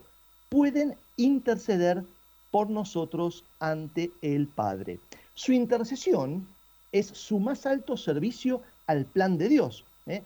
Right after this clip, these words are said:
Por eso podemos y debemos rogarle a los santos que intercedan por nosotros y por el mundo entero.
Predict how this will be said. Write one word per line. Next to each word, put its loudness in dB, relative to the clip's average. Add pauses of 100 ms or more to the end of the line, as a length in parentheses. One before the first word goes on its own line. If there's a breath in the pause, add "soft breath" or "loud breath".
(220 loud breath)
Por 4
eso 2
podemos -2 (340)
y -4
debemos -2 (140)
rogarle 0
a 0
los 0
santos -4 (280 soft breath)
que 0
intercedan 2
por 0
nosotros -4
y -2
por 0
el 0
mundo 0
entero. 0